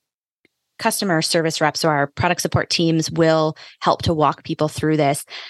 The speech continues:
The other option they could do is actually what we call power cycle. So really just turn off the controller. And then that sort of reestablishes connection when it turns back on and allows people to go ahead and, and bolus. Uh, you might also see communication errors,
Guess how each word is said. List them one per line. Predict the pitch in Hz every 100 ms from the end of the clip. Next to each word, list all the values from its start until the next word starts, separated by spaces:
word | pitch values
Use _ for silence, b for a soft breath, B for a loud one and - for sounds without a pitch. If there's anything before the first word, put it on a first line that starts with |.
| B -
The | 220
other | 247 -
option | 175 - 180
they | 160
could | 147 - 165 156
do | 156 151 147 -
is | 151 147 143 151 - - 147
actually | 151 - 156
what | -
we |
call | 151 151 143
power | - 151 151 165
cycle. | - 185 190 262 285
So | - 160
really | 147 156 156
just | 151 -
turn | - 156 -
off | 139 139 - - -
the | 151 156 151
controller. | - 156 - 147 151 202 302 - _ -
And | 165 165 165
then | 165
that | 156 -
sort | 165
of | 156 156
reestablishes | 156 151 - 135 156 - 147
connection | - 151 151 - 156
when | 143
it | -
turns | 147 143
back | 131 127 151
on | 151 254 302
and | - 160
allows | - 143 -
people | - 143 151
to | - 156
go | 143
ahead | - - 123
and, | - - -
and | 147 143
bolus. | 92 - - - B B B B
Uh, | - -
you | 196
might | 220 214
also | 214 208
see | - 202
communication | 202 208 190 190 185 185
errors, | 170 175 175 175 -